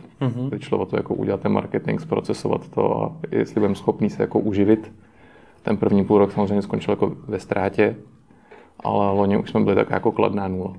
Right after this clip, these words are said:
Speaker 2: takže tam to nějaká tendence zlepšující se.
Speaker 1: Mhm. A ty jsi, <clears throat> ty jsi kdo? Ty jsi marketér, nebo co máš v té firmě na starosti?
Speaker 2: No,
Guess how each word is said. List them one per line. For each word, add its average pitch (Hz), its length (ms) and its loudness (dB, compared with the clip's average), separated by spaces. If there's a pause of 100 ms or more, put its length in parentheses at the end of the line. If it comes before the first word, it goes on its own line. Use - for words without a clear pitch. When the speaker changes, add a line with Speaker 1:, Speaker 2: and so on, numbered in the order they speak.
Speaker 2:
takže 107 240 -4
tam - 200 -10
to 110 120 -6
nějaká 95 260 -8
tendence 98 640 -8 (300)
zlepšující 107 460 -6
se. - 160 -12 (340)
Speaker 1:
Mhm. 123 460 -2 (500)
A 127 80 -6
ty 135 120 0
jsi, 185 440 0
<clears throat> 180 380 6
ty 131 80 -2
jsi 190 140 0
kdo? 135 220 4
Ty 117 80 -2
jsi - 160 -4
marketér, 139 760 0
nebo 165 160 -2
co 160 140 -4
máš 135 180 0
v - 40 -12
té 120 100 0
firmě 113 280 -4
na 110 60 -12
starosti? - 480 -12 (1080)
Speaker 2:
No, 123 580 6